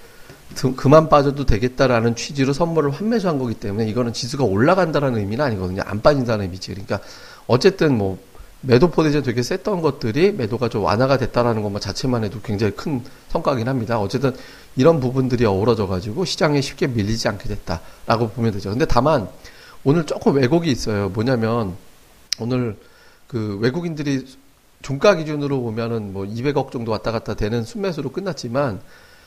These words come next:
오늘 금융업종과 증권업종의 순매수가 이천칠백억에 가까웠거든요. 그것도 이것도 미래세증권하고 대우증권에 굉장히 편중돼 있었어요. 그러니까 이거 두 개 빼놓으면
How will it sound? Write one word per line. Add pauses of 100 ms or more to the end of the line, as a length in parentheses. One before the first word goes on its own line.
(160)
오늘
금융업종과
증권업종의
순매수가
이천칠백억에
가까웠거든요. (720)
그것도
이것도
미래세증권하고
대우증권에
굉장히
편중돼
있었어요.
그러니까
이거
두
개
빼놓으면